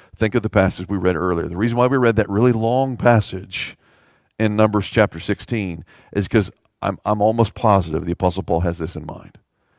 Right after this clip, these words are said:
He's saying, "I don't want it to be like this. I don't want to come, and all of a sudden the earth has to swallow up some of the people of this church because you've rejected the apostle of Christ.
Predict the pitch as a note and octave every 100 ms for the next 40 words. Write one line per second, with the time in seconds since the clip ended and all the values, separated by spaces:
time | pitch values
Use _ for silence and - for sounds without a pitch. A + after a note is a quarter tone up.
0 | _ - F#2+ F#2 - G2+ F#2 G2 A#1+ F#2+
1 | D#2 - F#2 E2+ C#2+ - A#1+ - - -
2 | _ _ _ _ _ _ _ _ _ _
3 | _ _ _ - G2+ A2+ C#3 E3 F3+ F#3
4 | D#3 D#2 E2 A2+ _ _ _ _ _ _
5 | _ _ _ B2 A#2 A2 B2+ A#2 B2 B2
6 | B2 - G#2 - - A#2+ B2 A2 G2+ -
7 | A2 F#2+ G#2 G#2+ - D2 E2+ - - D3
8 | - - - G2+ F#2+ G2 - F#2+ - A2+
9 | A#2 - F2+ - - _ _ F#2+ - -
10 | G#2 - D2+ - - G#2+ A2 A2+ - -
11 | -